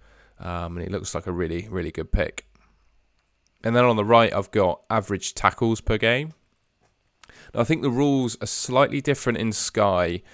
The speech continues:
compared to, I've used, what stat have I used here? I've used fotmob, um, to get my statistics here.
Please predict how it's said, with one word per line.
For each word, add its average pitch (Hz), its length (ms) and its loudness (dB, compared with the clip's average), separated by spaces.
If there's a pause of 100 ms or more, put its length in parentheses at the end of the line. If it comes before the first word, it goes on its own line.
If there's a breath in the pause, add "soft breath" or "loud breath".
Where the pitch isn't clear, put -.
(200 soft breath)
compared 95 520 2
to, 90 560 2
I've 92 220 -4
used, 92 540 -4
what - 160 -12
stat - 200 -10
have - 120 -14
I 87 60 -10
used - 300 -12
here? - 120 -8
I've 92 140 -4
used 98 240 -6
fotmob, 110 640 2 (420 soft breath)
um, 87 240 -6
to - 100 -10
get - 160 -2
my 87 260 0
statistics - 680 -8
here. 82 260 -4